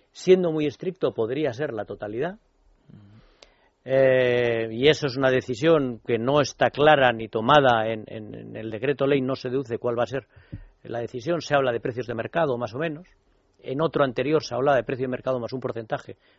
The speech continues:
Speaker 1: más un diez, diez por ciento. Las preferentes se cotizan según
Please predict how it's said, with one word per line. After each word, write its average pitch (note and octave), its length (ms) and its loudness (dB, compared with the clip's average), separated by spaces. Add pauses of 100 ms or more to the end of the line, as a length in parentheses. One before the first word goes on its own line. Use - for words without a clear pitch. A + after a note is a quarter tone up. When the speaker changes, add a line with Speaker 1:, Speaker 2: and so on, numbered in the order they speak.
(120)
Speaker 1:
más A2+ 120 -18
un B2+ 100 -10
diez, A#2+ 300 -10
diez B2+ 140 -8
por - 160 -12
ciento. D3 380 -6 (300)
Las C3 120 -14
preferentes C3+ 480 -2
se C#3 80 -6
cotizan C3+ 500 -4 (240)
según C#3+ 480 -2